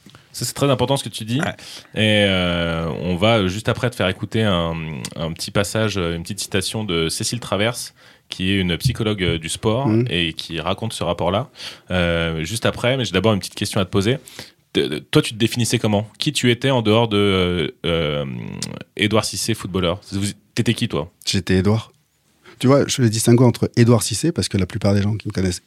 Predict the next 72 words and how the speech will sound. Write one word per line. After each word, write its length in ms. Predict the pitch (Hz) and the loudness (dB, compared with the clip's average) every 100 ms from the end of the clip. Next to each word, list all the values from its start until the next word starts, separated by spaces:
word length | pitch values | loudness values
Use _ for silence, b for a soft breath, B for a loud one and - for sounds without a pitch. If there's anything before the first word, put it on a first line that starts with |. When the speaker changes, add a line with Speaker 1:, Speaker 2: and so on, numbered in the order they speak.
| - | -16
Speaker 3:
qui 120 | - | -4
connaissent, 320 | 101 95 - - | 0 0 -2 -4
entre 220 | 101 - | -4 0
guillemets, 260 | 101 101 92 | 2 2 2
pas 140 | 87 | -2
tous, 240 | 87 127 - | -6 -8 -10
hein, 80 | 101 | -8
mais 120 | 98 | -2
Speaker 2:
Mhm. 60 | 104 | 0
Speaker 3:
Édouard 240 | 117 107 101 | 4 4 4
Cissé, 280 | 110 117 | 0 0
c'est 120 | 104 90 | 0 6
le 140 | 120 | 6
footballeur. 480 | 139 123 107 135 - b b b b b b | 6 4 6 6 4 b b b b b b
Et 180 | 110 110 | 2 4
Édouard, 400 | 113 120 170 - _ _ _ - | 6 6 6 0 _ _ _ -8
c'est, 340 | - - 85 | -4 -2 -2
je 20 | - | -4
suis, 160 | 76 | -6
je 40 | 69 | -6
suis 160 | - - - | -6 -10 -8
plus 200 | - 110 | -4 2
que 80 | 151 | 2
ça. 240 | 165 127 - _ | 2 -2 -4 _
Je 60 | - | -6
suis 80 | 85 | -6
un 60 | |
papa, 480 | 82 92 123 131 127 B B B B | -4 0 4 4 2 B B B B
je 80 | - | -6
suis 180 | 101 95 | 0 0
un, 80 | |
un 380 | 87 85 82 82 | 2 0 -2 0
mec 160 | 90 90 | 0 0
qui 100 | 92 | -4
fait 120 | 90 | -6
des 80 | 90 | -2
vannes, 340 | 107 120 127 120 b b | 0 2 0 -4 b b
je 100 | - | -4
suis, 160 | 107 101 | -2 0
euh, 80 | |
je 80 | 92 | 0
suis 120 | - | -4
plus 220 | - 190 - | -2 0 2
que 80 | |
ça. 220 | 156 175 - | 2 2 0
Le 100 | 110 | 2
foot, 240 | 104 190 - | 4 2 2
ça, 160 | 117 | 0
ça, 180 | - 104 | 0 -2
c'était 260 | - 104 95 | -2 -4 -6
t-, 120 | - | -4
que 80 | - | -2
trois 280 | 104 139 143 | 2 4 6
heures 80 | 165 | 6
dans 80 | 127 | 6
ma 100 | 110 | 4
vie. 140 | 110 - | 2 2
Speaker 2:
Dieu 120 | 117 | 4
sait 120 | 110 113 | 4 2
que 60 | |
t'en 80 | 110 | -2
fais 140 | 104 | -2
des 80 | 95 | -2
vannes. 140 | 82 80 - | -2 -6 2
Speaker 3:
Ouais, 100 | 113 | 4
j'en 100 | 101 | 4
fais 120 | 104 | 2
des 80 | 95 | 0
vannes. 120 | 104 | -2
Speaker 2:
Ouais. 60 | 87 B B | -6 B B
Speaker 3:
Je 60 | |
fais, 120 | - | -2